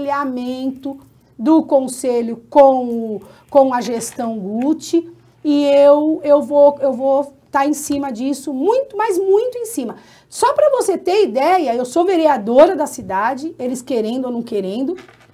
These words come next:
a presidente do conselho abriu a fala, me vendo, ela não teve coragem de me dizer um bom dia, um boa tarde, um,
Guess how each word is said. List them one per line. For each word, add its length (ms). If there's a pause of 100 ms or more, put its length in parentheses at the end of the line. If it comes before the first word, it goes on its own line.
(480)
a 140
presidente 840
do 160
conselho 720
abriu 500
a 120
fala, 600 (800)
me 220
vendo, 380
ela 160
não 120
teve 300
coragem 440
de 120
me 100
dizer 380
um 100
bom 220
dia, 460
um 100
boa 180
tarde, 640
um, 180